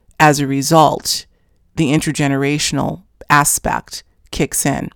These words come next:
I can't speak too much about that again because I have not talked to her about what exactly her son is going through, nor, uh, have I spoken to the son, which I'd like to do, actually. He's, I believe he's now a young adult. So that's that.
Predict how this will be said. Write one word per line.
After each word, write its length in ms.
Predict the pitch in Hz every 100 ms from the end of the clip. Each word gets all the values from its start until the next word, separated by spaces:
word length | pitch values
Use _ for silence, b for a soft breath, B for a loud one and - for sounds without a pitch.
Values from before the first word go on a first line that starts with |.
| _ _ _ _ _ _ _ _ _ _ -
I 80 | -
can't 240 | - 160 -
speak 180 | -
too 140 | - 151
much 200 | 156 -
about 200 | 147 139
that 100 | 143
again 240 | 143 143
because 220 | 139 139 131
I 40 |
have 140 | 147
not 180 | 147 143
talked 220 | - 147 -
to 80 |
her 220 | 147 156 156 B B B
about 340 | - 139 - - -
what 260 | 151 165
exactly 400 | 165 151 143 139
her 140 | 143 139
son 200 | - 135
is 140 | 135
going 260 | 139 135 135
through, 220 | - 135
nor, 500 | 147 151 151 147 143 B B -
uh, 220 | 135 -
have 140 | 156 143
I 80 |
spoken 340 | 139 - 139 117
to 100 | 147
the 100 | 135
son, 300 | - 135 143
which 140 | 139
I'd 120 | 139
like 180 | 160 226
to 80 | -
do, 240 | - - -
actually. 360 | - - - 156
He's, 220 | 185 -
I 80 | 156
believe 340 | 160 190 226
he's 200 | 196 175
now 260 | 175 165 156
a 40 |
young 180 | 151 147
adult. 380 | 139 151 - - - B B B B B B B B B B
So 160 | - 240
that's 220 | 262 -
that. 340 | 190 156 -